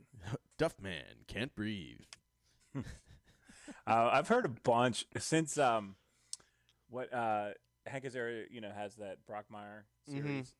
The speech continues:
Speaker 2: So he's been all
Speaker 1: Oh.
Speaker 2: over sports radio,
Speaker 1: Have you
Speaker 2: right?
Speaker 1: watched any of that? It's on Hulu.
Speaker 2: Yeah, y-,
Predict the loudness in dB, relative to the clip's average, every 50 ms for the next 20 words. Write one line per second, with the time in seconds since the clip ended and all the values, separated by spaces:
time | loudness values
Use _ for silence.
0 | _ -20 -10 -8 -8 -8 -6 -8 -8 -6 -4 -6 -4 -2 0 2 4 6 6 4
1 | 4 0 -2 -6 -8 -8 -8 -8 -8 -10 -12 -10 -10 -10 -10 -12 -12 -8 -6 -4
2 | -2 0 0 4 4 6 4 4 2 -2 -6 -6 -4 -4 -2 -2 -2 -2 -2 -4
3 | -4 -4 -2 -2 -2 -2 0 0 2 4 4 4 4 2 0 -4 -14 -20